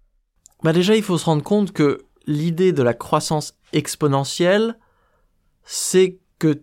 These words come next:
tu as, donc quand on dit on a par exemple deux pour cent ou trois pour cent de croissance par an en France,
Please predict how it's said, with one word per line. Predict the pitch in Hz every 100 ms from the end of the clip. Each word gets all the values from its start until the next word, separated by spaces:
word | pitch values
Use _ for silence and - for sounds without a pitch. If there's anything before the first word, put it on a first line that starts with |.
| _
tu | - 156 147
as, | 135 127 -
donc | 139 139
quand | 131 131
on | 139
dit | 143 160
on | 131
a | 123
par | 120 120
exemple | 127 147 147 - - _ _ _ _ _ _ _
deux | 139 180 180
pour | 170 165
cent | - 170 165 - _ _ _ _ _ _ _ -
ou | 160
trois | - 170 165
pour | 147
cent | - 160 147
de | 127
croissance | - 143 139 151 139 135
par | - 127
an | 123
en | 120
France, | - 175 233 240 -